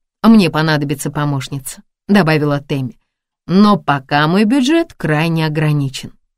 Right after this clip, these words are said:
«Надо же, как интересно! Кстати, возможно, я знаю кое-кого, кто будет готов помочь вам, причем с отличной квалификацией». «Неужели? Но тогда, вероятно, я не смогу пока себе позволить этого». «О, вероятно, сможете.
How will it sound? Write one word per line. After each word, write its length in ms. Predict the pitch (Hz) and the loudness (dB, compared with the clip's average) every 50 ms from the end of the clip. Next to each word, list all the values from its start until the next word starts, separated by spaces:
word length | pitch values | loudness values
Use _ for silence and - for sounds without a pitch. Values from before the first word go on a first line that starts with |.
| _ _ _ | _ _ _
«Надо 580 | 165 175 214 294 359 381 311 202 147 - 156 147 | 2 4 4 6 4 4 2 0 0 0 -2 -2
же, 140 | 160 170 160 | 0 -2 0
как 240 | - 202 196 - | 0 0 2 4
интересно! 640 | 233 226 226 226 254 240 190 156 139 - - 160 131 - - - - - - | 4 4 6 6 4 4 4 2 -2 -4 -6 -8 -10 -12 -14 -14 -14 -16 -10
Кстати, 340 | - - - 285 294 277 277 | -10 -2 0 2 2 4 4
возможно, 480 | 254 262 254 226 247 285 339 349 - 269 | 4 4 6 6 6 6 6 4 4 4
я 140 | 233 185 160 | 4 4 2
знаю 300 | 156 165 170 214 302 339 | 0 0 2 2 2 0
кое-кого, 640 | - - 233 190 156 151 160 147 135 143 135 - - _ _ _ _ | 2 2 2 2 2 0 -2 -4 -2 -4 -8 -10 -14 _ _ _ _
кто 180 | - - 247 | -2 2 4
будет 260 | 196 185 202 165 175 | 4 4 4 2 0
готов 440 | 160 160 165 151 151 175 190 240 - | -2 -2 -4 -2 0 0 0 0 2
помочь 400 | - 190 185 196 233 302 - - | 0 2 4 4 2 2 0 -4
вам, 220 | 160 147 127 127 - - _ _ _ _ _ | -6 -8 -8 -8 -12 -18 _ _ _ _ _
причем 500 | - 196 220 214 - - - 185 214 254 | 2 4 4 4 2 2 0 4 4 4
с 120 | 254 - | 4 4
отличной 680 | 185 170 170 - 170 175 220 277 - - - - 330 339 | 0 -2 -2 0 0 0 0 0 -2 -4 -4 -4 -4 -4
квалификацией». 1000 | 330 - 175 185 226 247 - 254 254 - 151 147 151 - - - 147 151 180 - _ _ _ _ _ _ _ _ _ _ _ _ _ | -2 0 2 2 2 4 2 0 0 0 -4 -6 -6 -6 -8 -8 -8 -8 -8 -14 _ _ _ _ _ _ _ _ _ _ _ _ _
«Неужели? 800 | - 170 165 156 147 143 147 143 139 147 151 147 135 131 - - _ _ _ _ _ _ _ _ - | -4 -2 0 0 0 0 -2 -4 -4 -4 -4 -2 -4 -4 -8 -12 _ _ _ _ _ _ _ _ 0
Но 140 | 185 214 | 0 2
тогда, 320 | 202 - 156 160 147 151 156 | 2 2 0 0 0 -2 0
вероятно, 480 | 156 160 160 151 151 151 147 143 156 | 0 0 0 0 0 0 -2 -4 -4
я 80 | 156 160 | -4 -2
не 100 | 165 165 | -2 -2
смогу 400 | 151 - 170 151 151 139 143 165 | -4 -2 -2 -4 -2 -2 -4 -4
пока 260 | - - 320 320 359 | -2 -2 -2 -2 -2
себе 240 | 311 - 196 170 156 | -4 -4 -2 -2 -2
позволить 560 | 156 160 156 131 - 156 147 143 143 139 - | 0 -2 -4 -2 -2 -2 -2 -2 -4 -6 -6
этого». 320 | 135 131 - 123 - - - _ _ _ _ _ _ _ | -10 -10 -10 -14 -16 -18 -20 _ _ _ _ _ _ _
«О, 280 | - 427 453 415 381 339 | 4 4 4 4 4 2
вероятно, 640 | 233 196 226 220 214 214 220 214 220 220 - 175 | 4 4 4 4 4 4 2 2 0 0 -2 -4
сможете. 640 | 170 - - 170 175 170 160 139 139 131 131 - - | -2 -2 -2 0 0 0 0 -2 -4 -6 -8 -12 -18